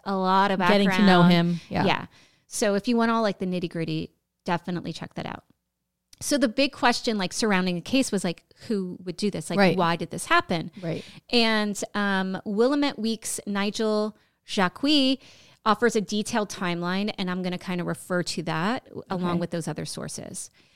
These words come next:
Speaker 1: So they find Frankie, right? But what they don't find is a murder weapon. So there's no knife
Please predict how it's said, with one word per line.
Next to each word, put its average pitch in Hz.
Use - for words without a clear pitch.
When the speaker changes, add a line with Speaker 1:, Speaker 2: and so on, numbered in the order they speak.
Speaker 1:
So 233
they 233
find 320
Frankie, 190
right? 180
But 233
what 220
they 214
don't 220
find 262
is 202
a 190
murder 175
weapon. -
So 180
there's 175
no 196
knife 180